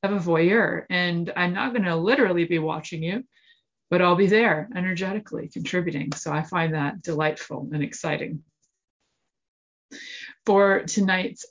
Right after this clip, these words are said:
episode, um, for those of you who are listening, this really is for people who are in, I would prefer this to be for people who are in relationship. This is not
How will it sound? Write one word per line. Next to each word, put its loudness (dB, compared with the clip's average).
episode, -2
um, -6
for -4
those 0
of -8
you -2
who 0
are 2
listening, 0
this 0
really 2
is 2
for -4
people -2
who 0
are -2
in, 6
I 2
would 2
prefer -2
this -4
to -6
be 0
for -8
people -4
who 0
are 2
in 0
relationship. -2
This -2
is -2
not 2